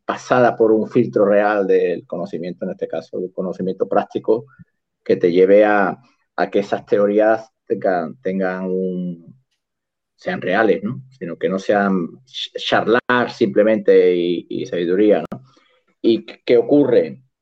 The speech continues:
Que hay mucha gente que se traga esas teorías como si fueran ciertas. Imagínate, yo qué sé,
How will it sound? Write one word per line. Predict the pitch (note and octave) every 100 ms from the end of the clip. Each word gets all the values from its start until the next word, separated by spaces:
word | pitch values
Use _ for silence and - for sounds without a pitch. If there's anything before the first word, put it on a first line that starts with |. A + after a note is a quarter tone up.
| _ _ -
Que | F#2+ F#2+
hay | F#2+
mucha | G#2 - A2
gente | G#2 A2+
que | -
se | A#2
traga | A2+ G#2+ A#2
esas | A#2+ -
teorías | G#2+ G2+ G2+
como | - A#2+
si | G#2 -
fueran | G2 F2
ciertas. | - E2 D2 -
Imagínate, | D#2 E2+ A#2 A#2 - D2
yo | D#2
qué | -
sé, | - -